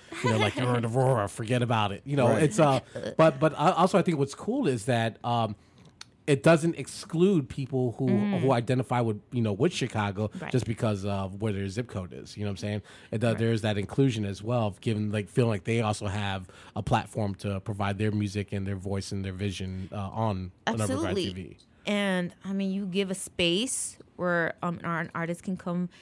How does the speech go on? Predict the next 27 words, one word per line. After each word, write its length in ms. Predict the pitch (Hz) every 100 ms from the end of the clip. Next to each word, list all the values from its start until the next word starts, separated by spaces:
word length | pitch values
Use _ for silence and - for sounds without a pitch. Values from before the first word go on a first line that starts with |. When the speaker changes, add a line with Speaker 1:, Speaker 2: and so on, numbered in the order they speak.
| -
Speaker 2:
and 200 | - 175
just 200 | 165 190
feel 460 | - - - 185 175
excited 500 | - - 175 170 180
to 60 | 170
be 220 | 160 160
somewhere, 380 | - 190 196 190
understand 520 | 170 175 - 185 180
it's 80 | 165
gonna 100 | 175
be 100 | 180
professional, 760 | - 170 - 156 - 190 196
and 100 | 190
understand 520 | 170 165 - 165 160
they're 80 | 160
gonna 140 | 160 160
be 140 | 165
supported. 640 | - - 165 160 202 294 320 _ _ -
Speaker 1:
Yep. 160 | 110 - -
Speaker 2:
And 160 | 190 190
that's 180 | 190
what 280 | 202 202 - - -
Wally 260 | 190 196
fosters 560 | 196 202 233 294 151 147
there. 320 | 139 - - - -
Speaker 1:
Yeah. 160 | 104 98
Speaker 2:
So. 120 | -